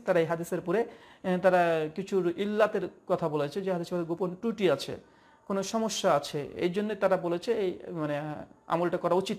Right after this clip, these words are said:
নয়। তো যাই হোক, এখানে কিছু সংখ্যক মানুষের ক্ষেত্রে জমহুরদের কথায় প্রাধান্য পাবে। এটা উসুল হাদিস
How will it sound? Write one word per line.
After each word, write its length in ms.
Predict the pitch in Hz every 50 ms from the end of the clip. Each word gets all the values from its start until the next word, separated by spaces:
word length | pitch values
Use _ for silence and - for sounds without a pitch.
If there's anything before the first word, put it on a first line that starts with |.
| -
নয়। 160 | 165 147 139 - - - _ _ - _ _ _ _ _ _ _
তো 100 | 220 208
যাই 180 | 180 220 226 233
হোক, 240 | 269 262 269 - -
এখানে 500 | 196 196 214 208 202 202 202 196 196 190 180 170 - - _
কিছু 220 | - 233 233 269 247
সংখ্যক 340 | - 269 240 233 240 - 208
মানুষের 340 | 196 185 196 196 233 226
ক্ষেত্রে 280 | 220 220 202 196 220 202
জমহুরদের 520 | 156 185 180 180 175 208 226 196 190 196
কথায় 260 | 190 185 185 - 220 -
প্রাধান্য 360 | 196 196 185 180 175 165 160
পাবে। 200 | 151 139 - -
এটা 200 | - 160 - 175
উসুল 300 | 175 180 175 - 196 190
হাদিস 240 | 165 175 175 202